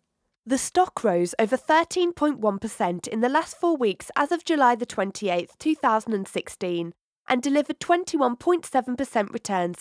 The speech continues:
in the last three months. Stock number two, Sydney Airport Holdings Limited. Weak domestic demand. Sydney Airport Holdings Limited may think of cutting back on plans to put new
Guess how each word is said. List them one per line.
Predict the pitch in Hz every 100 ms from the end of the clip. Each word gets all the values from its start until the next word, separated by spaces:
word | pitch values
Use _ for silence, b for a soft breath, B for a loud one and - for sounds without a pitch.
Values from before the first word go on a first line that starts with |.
| -
in |
the | 208
last | 202 220 - -
three | 196 208
months. | 208 180 170 - - - - _ _ _ _ -
Stock | - - 370 370 -
number | 233 214 233
two, | - 226 185 170 165 b b
Sydney | - - 349 370 330
Airport | 226 208 226 220
Holdings | - 262 247 277 269
Limited. | 247 196 180 - 170 170 - -
Weak | 247 349 349
domestic | - 302 254 - 254 -
demand. | 269 240 196 180 180 180 - - _
Sydney | - - 349 - 339
Airport | 247 214 233 220
Holdings | 208 208 208 208 202
Limited | 208 180 180 185 170 -
may | 208
think | 220 311 277
of | 285 -
cutting | 339 - 381
back | 285 208 -
on | 220
plans | - 196 180 180
to | -
put | 247 277 247
new | 277 311 320